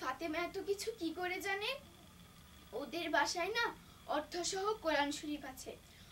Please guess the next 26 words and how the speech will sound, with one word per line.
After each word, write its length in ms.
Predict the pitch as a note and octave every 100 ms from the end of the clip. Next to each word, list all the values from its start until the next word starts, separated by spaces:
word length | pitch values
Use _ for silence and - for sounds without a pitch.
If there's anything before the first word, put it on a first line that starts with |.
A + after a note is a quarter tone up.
| - -
ওরা 200 | G4 G#4+
প্রত্যেক 680 | A4 A4 - A#4 A4+ F4+
দিন 580 | D4+ G#4 G#4+ A4+ B4 B4
কোরআন 320 | A#4+ F4+ D#4
শরীফ 300 | D#4 E4+ C#4+ -
পাঠ 160 | - - -
করে। 240 | - A3 - - - - - - - -
আর 180 | - F#4
এই 240 | F#4+ G4 B4+
না 180 | A#4+
আমরা 280 | A#4+ A4+ G#4+
গত 280 | D#4+ E4+ E4+
মাসে 340 | E4+ F4+ F#4
লন্ডন 420 | D#4+ D#4 D4+ D#4 E4
থেকে 280 | E4 D4
ঘুরে 280 | C#4+ C#4+ C4
এলাম। 300 | B3 A3+ A3 - - - - - - - -
ওরা 280 | C#4+ D4
না 140 | D#4 G#4+
হজে 400 | E4+ D4 A#3 D4+
গিয়েছিল। 580 | D4 D4 D4+ D4+ B3 G#3+ - - - - - - - - - - - -
সত্যি 440 | - G4 F4+ G#4+
বলছো? 560 | A#4 C5+ C5 - G#4+ D#4 - - - - - - - - -
তুমি 220 | G#4 A#4+
হজেও 520 | G#4 F4+ D#4+ G#4 A#4+
যাবে? 420 | A#4+ B4 A#4 F4